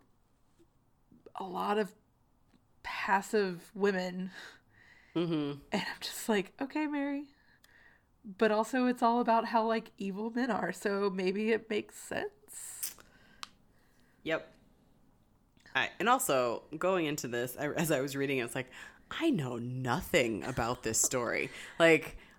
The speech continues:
Speaker 2: I, I mean, I know Victor Frankenstein created this monster. That's it. And I've never seen a Frankenstein movie, I've realized.
Speaker 1: Okay.
Speaker 2: Like, I, there's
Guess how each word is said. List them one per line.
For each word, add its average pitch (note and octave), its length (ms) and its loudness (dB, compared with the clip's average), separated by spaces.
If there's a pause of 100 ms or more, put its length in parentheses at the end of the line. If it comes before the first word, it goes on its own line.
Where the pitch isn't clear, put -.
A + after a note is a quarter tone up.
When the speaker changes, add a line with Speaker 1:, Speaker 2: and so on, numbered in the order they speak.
(220)
Speaker 2:
I, D#3+ 340 6
I F3+ 80 8
mean, E3 220 6
I D3+ 100 2
know C#3 360 0 (220)
Victor - 240 -8
Frankenstein C3+ 600 2
created B2 340 -2
this D3 140 -6
monster. C3 720 0
That's C3+ 240 4
it. - 220 -2 (420)
And C3 640 4 (420)
I've C3+ 160 0
never D3 500 2
seen C#4 420 0
a D4 60 -2
Frankenstein C#4+ 720 0
movie, C#4+ 320 0
I've C#4 180 0
realized. D4 720 0 (180)
Speaker 1:
Okay. D#4 120 4
Speaker 2:
Like, G3+ 420 2 (440)
I, D#3+ 380 4 (280)
there's D#3+ 380 4